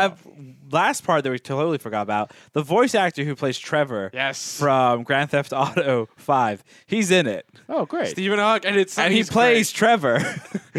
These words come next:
Speaker 2: Yeah, he played. He, w-, he was in another thing too.
Speaker 3: He was in Westworld.
Speaker 2: West.
Speaker 1: Yeah.
Speaker 2: He was.
Speaker 3: Yes.
Speaker 1: Yeah.
Speaker 3: He was in the first two seasons.
Speaker 1: He was as a host.
Speaker 3: He was one of the
Speaker 2: Oh,
Speaker 3: hosts.
Speaker 2: that's right.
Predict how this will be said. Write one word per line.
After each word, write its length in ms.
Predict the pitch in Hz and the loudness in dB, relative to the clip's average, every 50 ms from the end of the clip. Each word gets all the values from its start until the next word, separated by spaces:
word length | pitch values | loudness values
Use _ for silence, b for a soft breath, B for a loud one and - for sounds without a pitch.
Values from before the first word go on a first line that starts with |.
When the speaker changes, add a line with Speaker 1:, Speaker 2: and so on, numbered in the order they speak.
| - - | -4 0
Speaker 2:
Yeah, 260 | - 196 226 170 131 139 | 2 2 2 2 2 0
he 80 | 160 | -2
played. 280 | 156 - 220 214 214 208 - _ | 0 2 2 2 2 0 -4 _
He, 100 | 151 - | -10 -10
w-, 300 | - - 135 135 143 156 | -10 -12 -14 -12 -8 -6
he 100 | 143 180 | -4 -4
was 140 | 226 269 233 | -4 -2 -4
in 80 | 247 | -4
another 320 | 220 165 151 160 165 131 110 | -4 -4 -4 -4 -4 -6 -8
thing 180 | - 90 85 | -10 -14 -16
too. 60 | - | -10
Speaker 3:
He 60 | - 147 | -10 -8
was 100 | 147 143 | -8 -8
in 60 | 143 | -6
Westworld. 400 | 139 131 123 - - 110 104 98 _ _ | -6 -6 -6 -6 -10 -14 -14 -16 _ _
Speaker 2:
West. 340 | 107 120 127 131 123 - - | -4 -4 -4 -4 -4 -6 -6
Speaker 1:
Yeah. 260 | 110 113 113 110 104 | -4 -2 -2 -2 -4
Speaker 2:
He 60 | 113 | -6
was. 340 | 113 110 127 - 415 - - | -4 -2 0 0 0 -2 -4
Speaker 3:
Yes. 220 | 127 131 151 143 | -4 -4 -2 0
Speaker 1:
Yeah. 220 | 123 127 117 107 104 - _ _ - | 0 0 0 -2 -4 -8 _ _ -16
Speaker 3:
He 80 | 131 | -14
was 80 | 156 160 | -12 -10
in 80 | 160 | -10
the 60 | 156 151 | -12 -10
first 300 | - 151 139 131 - - | -10 -10 -10 -10 -12 -14
two 120 | 127 113 | -14 -14
seasons. 280 | 107 - 107 98 95 92 | -12 -14 -18 -18 -14 -12
Speaker 1:
He 120 | 135 131 139 | -8 -4 -4
was 160 | 143 135 127 | -4 -2 -4
as 100 | 139 127 | -4 -4
a 80 | 127 110 | -4 -4
host. 460 | 104 117 113 101 95 92 - - - | -4 -4 -6 -6 -6 -10 -14 -20 -18
Speaker 3:
He 80 | - 131 | -16 -16
was 80 | 123 | -14
one 120 | 123 127 123 | -14 -12 -2
of 40 | - | 0
the 60 | 202 | 2
Speaker 2:
Oh, 60 | 208 208 | 4 4
Speaker 3:
hosts. 40 | 190 180 165 - | 4 2 2 -2
Speaker 2:
that's 40 | - | -4
right. 320 | 135 143 160 175 156 117 | -2 0 0 0 0 -2